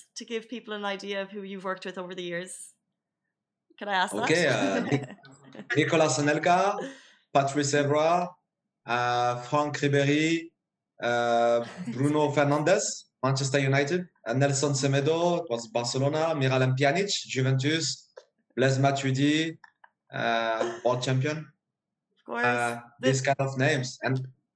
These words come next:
Speaker 2: and was as well artists, like, singer, like Jason Derulo. Uh, yeah.
Speaker 1: <laughs> That's so funny, because when you named all of the football, the footballers,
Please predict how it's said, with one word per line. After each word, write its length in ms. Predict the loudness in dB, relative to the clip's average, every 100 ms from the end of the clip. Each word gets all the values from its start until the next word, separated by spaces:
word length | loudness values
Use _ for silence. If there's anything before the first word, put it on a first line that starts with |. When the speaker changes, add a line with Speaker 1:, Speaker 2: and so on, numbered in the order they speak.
| -2
Speaker 2:
and 140 | 2
was 140 | 2 4
as 180 | 2 4
well 360 | 4 4 2 2
artists, 640 | 2 4 2 2 0 -8 -2
like, 220 | 0 2
singer, 320 | 0 2 4
like 260 | 4 2 2
Jason 320 | 2 2 2
Derulo. 600 | 2 4 4 4 4 0 -6 _ _ _ _ _ _ -8
Uh, 460 | -2 0 0 -2 -4 -12 -2
yeah. 360 | 2 2 -2 -10 -16 _
Speaker 1:
<laughs> 120 | -2 0 -2 -6 -8 -2
That's 200 | 0 2 2
so 120 | 0
funny, 260 | 0 -4
because 300 | -4 -6 -6
when 140 | -6 -4
you 60 |
named 260 | -2 -2 -2
all 220 | 0 0
of 40 | 0
the 100 | -4
football, 600 | -6 -4 -2 0 -2 -6
the 80 | -10
footballers, 540 | -8 -4 0 0 0